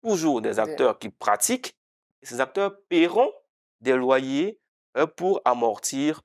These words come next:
Speaker 1: heu, ces, ces investissements qui leur ont été, heu, accordés pour travailler. Donc, heu, il y en a pas mal, il y a des mécanismes, il faut s'y intéresser pour pouvoir trouver pour chaque type de production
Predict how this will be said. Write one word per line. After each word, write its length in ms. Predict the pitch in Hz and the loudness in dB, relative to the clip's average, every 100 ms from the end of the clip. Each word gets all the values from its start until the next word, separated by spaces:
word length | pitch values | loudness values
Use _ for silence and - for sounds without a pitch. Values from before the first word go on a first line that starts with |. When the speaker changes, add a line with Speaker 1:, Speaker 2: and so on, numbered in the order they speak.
| - | -4
Speaker 1:
heu, 440 | 101 90 87 65 | -4 -2 -4 -4
ces, 720 | - - 110 101 98 98 98 95 | -2 0 0 -2 -2 -4 -4 -4
ces 240 | - 107 | -2 -2
investissements 720 | 107 98 - 98 107 107 117 | -2 -2 -4 -4 -2 -2 -2
qui 120 | 113 | -6
leur 320 | 101 110 110 | -2 -2 -2
ont 60 | 107 | -8
été, 340 | 95 - 107 - | -8 -8 -8 -6
heu, 100 | 98 _ - | -10 _ -20
accordés 480 | - 98 101 107 98 _ | -8 -6 -6 -8 -10 _
pour 140 | - | -20
travailler. 500 | - 101 92 92 92 _ _ _ - | -4 -4 -2 -8 -14 _ _ _ -2
Donc, 220 | 131 - | -2 -2
heu, 240 | 120 107 101 | -2 0 2
il 60 | |
y 60 | 131 | 2
en 60 | |
a 80 | 190 | 2
pas 140 | - 123 | 0 0
mal, 320 | 113 117 - - | 0 0 -6 -4
il 40 | |
y 20 | 127 | -2
a 40 | |
des 80 | 123 | -2
mécanismes, 580 | 110 104 101 110 123 - - | -4 -2 -4 -4 -10 -12 -16
il 80 | - | -2
faut 160 | 180 | 0
s'y 180 | 180 147 | 2 2
intéresser 580 | 113 107 95 - 104 123 | 0 -2 -4 -4 -4 -6
pour 140 | - | -8
pouvoir 240 | - 117 107 | -4 -2 -2
trouver 400 | - 101 117 120 - _ _ | -6 -4 -6 -6 -20 _ _
pour 120 | - | -4
chaque 320 | - - 202 | 0 0 -2
type 200 | - 156 | -6 -6
de 80 | 120 | -6
production 720 | 113 113 107 101 - 120 139 | -6 -6 -8 -8 -6 -6 -6